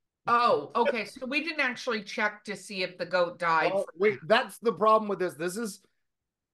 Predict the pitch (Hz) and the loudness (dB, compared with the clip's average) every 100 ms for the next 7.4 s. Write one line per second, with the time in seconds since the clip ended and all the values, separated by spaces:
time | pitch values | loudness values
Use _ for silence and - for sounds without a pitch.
0 | _ _ _ _ _ _ - - 220 247 | _ _ _ _ _ _ -4 4 6 6
1 | 233 220 226 196 190 147 185 160 165 135 | 2 4 2 4 0 0 -4 -2 -8 0
2 | 139 120 117 110 104 110 104 - 170 185 | 2 2 -2 -4 -4 -4 -8 -4 -2 0
3 | 196 180 160 160 156 143 - - - 127 | 0 0 -2 -2 -2 -6 -10 -14 -4 -4
4 | 123 104 113 110 107 95 98 - 196 208 | -4 -4 -4 -6 -12 -12 -8 0 4 6
5 | 190 190 185 - _ _ _ _ _ _ | 6 6 4 -2 _ _ _ _ _ _
6 | _ 160 160 156 143 - 120 117 131 120 | _ -4 -2 -4 -4 -4 -2 0 2 0
7 | 95 80 - - | -4 -16 -20 -20